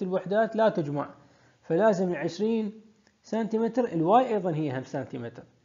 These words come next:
فيجب أنه أحول هذا المقدار إلى متر، كلا، كلا الطر-، يعني العشرين أحولها إلى متر، والواي أيضًا أحولها إلى متر.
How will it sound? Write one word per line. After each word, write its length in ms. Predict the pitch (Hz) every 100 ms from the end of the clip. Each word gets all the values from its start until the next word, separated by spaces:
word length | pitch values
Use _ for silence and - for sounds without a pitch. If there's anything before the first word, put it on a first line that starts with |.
| _ _ _ _ _
فيجب 680 | - 170 214 311 262 190 131
أنه 460 | 185 185 175 180
أحول 460 | 185 - 294 285 175
هذا 260 | 208 262
المقدار 500 | 269 247 247 240 247
إلى 340 | 247 196 190 180
متر، 340 | 202 202 117
كلا، 500 | - 220 233 226 -
كلا 340 | 156 233 226 202
الطر-، 360 | 180 175 160
يعني 220 | 151 147 151
العشرين 420 | 139 147 202 233
أحولها 400 | 220 220 190 190
إلى 180 | 185 175
متر، 320 | 160 165 147 - - - - - - - - - - - - _ _ _ _
والواي 540 | 151 156 156 220 302 294
أيضًا 320 | 233 220 214
أحولها 420 | 202 196 208 196
إلى 280 | 185 170 147
متر. 320 | 127 123 120